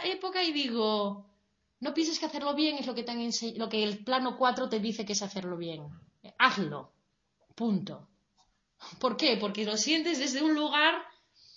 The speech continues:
que no tiene discusión, no sé, te, te ha tocado, tú, te ha <laughs> tocado, pues ya está,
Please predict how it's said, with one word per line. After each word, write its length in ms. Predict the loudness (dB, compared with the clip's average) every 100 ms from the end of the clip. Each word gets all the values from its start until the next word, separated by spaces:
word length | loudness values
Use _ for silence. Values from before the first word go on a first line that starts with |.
| -20 -14 -6
que 100 | -4
no 100 | 0
tiene 180 | 0 0
discusión, 800 | 0 2 2 2 0 -2 -6
no 100 | -2
sé, 560 | 0 2 2 2 0 -2
te, 100 | -6
te 140 | -2 -2
ha 60 |
tocado, 520 | -2 0 2 4 2
tú, 200 | -2 -4
te 80 | -2
ha 80 | 0
<laughs> 60 | 0
tocado, 540 | 0 2 2 4 2
pues 160 | 0 -2
ya 80 |
está, 320 | -4 -4 -8